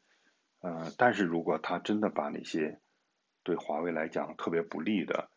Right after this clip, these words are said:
甚至致命的证据，啊，暴露出来的话呢，反而他就没有回旋的这余地，他就没有办法再撤销起诉了。好了，再看加拿大这一方呢，就是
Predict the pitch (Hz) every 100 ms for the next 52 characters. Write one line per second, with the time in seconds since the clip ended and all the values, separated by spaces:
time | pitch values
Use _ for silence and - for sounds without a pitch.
0 | - - 85 78 - 95 87 107 90 -
1 | - 82 78 78 71 - _ _ _ _
2 | _ _ - 85 82 - 147 113 82 -
3 | 82 76 76 82 104 82 73 76 - _
4 | _ _ - 87 73 80 95 87 78 87
5 | - 87 78 78 78 80 82 76 76 -
6 | 90 - - - 87 87 82 92 113 -
7 | 107 90 82 71 - 78 - 98 78 -
8 | 73 - - - - - - _ _ _
9 | _ _ _ _ _ _ - 87 76 85
10 | 117 110 135 127 101 95 - 131 151 175
11 | 160 101 78 - 76 73 - - _ _
12 | _ _ _ _ _ _ _ _ _ _
13 | _ _ _ _ _ _ - 104 104 90